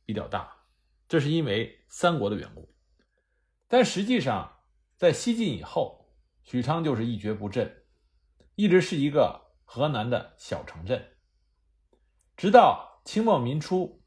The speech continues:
平汉铁路贯通以后，火车呢，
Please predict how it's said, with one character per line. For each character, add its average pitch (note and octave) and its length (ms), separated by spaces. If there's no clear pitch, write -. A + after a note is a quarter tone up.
平 F3 160
汉 G#3 160
铁 - 160
路 A#2+ 400
贯 D#3+ 180
通 D3+ 160
以 G#2 80
后， - 460
火 D3+ 200
车 G#3+ 200
呢， C#3 240